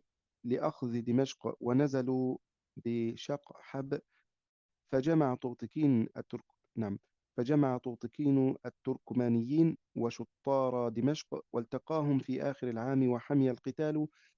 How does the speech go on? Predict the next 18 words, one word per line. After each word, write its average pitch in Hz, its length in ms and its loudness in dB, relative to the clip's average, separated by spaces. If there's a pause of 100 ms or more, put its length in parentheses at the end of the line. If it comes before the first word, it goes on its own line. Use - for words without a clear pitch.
(100)
ثم 143 220 4
فر 147 320 -4
طوطكين 143 840 0 (380)
وفرسانه 139 960 0 (420)
عجزاً، 110 640 -2 (380)
فعطفت 131 720 -4
الرج-، 117 400 -6 (400)
فعطفت 131 640 -6
الرجالة 123 760 -4
على 120 340 -4
قيام 131 360 -4
العدو، 120 400 -2 (480)
وقتلوا 135 540 -2
في 127 120 -8
الفرنج 131 540 0
وحازوا 123 1000 -4 (100)
الأموال 120 500 2
والغنائم، 135 720 0